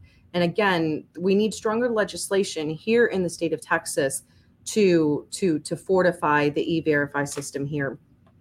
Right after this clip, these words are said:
So I was thankful that that made it in. Uh, the military readiness, we talked about cybersecurity, the defeat of terrorism. Uh, a few weeks ago, two weeks ago, I had, uh, Todd Bensman on as a guest, uh, and we were talking about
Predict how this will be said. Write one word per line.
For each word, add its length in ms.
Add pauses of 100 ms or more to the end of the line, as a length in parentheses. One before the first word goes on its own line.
(280)
So 140
I 40
was 120
thankful 280
that 120
that 160
made 200
it 80
in. 280 (440)
Uh, 180
the 100
military 800
readiness, 720
we 80
talked 320
about 260
cybersecurity, 920
the 100
defeat 500
of 120
terrorism. 640 (360)
Uh, 220 (260)
a 60
few 220
weeks 260
ago, 140
two 200
weeks 380
ago, 600
I 140
had, 440 (100)
uh, 180
Todd 320
Bensman 360
on 200
as 140
a 40
guest, 460 (340)
uh, 260
and 100
we 120
were 120
talking 500
about 520